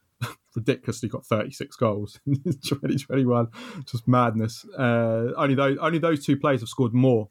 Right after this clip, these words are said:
in Europe's big five leagues this, this calendar year. And he'll, he'll overtake Haaland soon as well, 'cause Haaland's injured.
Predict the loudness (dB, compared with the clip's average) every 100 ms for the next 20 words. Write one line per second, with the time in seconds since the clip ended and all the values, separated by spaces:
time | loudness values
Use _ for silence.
0 | _ _ _ 2 6 6 4 0 -2 0
1 | 0 2 2 2 0 -8 -6 -6 -6 -8
2 | -8 -4 -2 0 2 2 2 -4 _ _
3 | -2 2 2 0 2 0 2 0 2 2
4 | 2 0 0 2 2 -2 -4 -2 -2 2
5 | 2 2 0 0 2 2 2 2 -2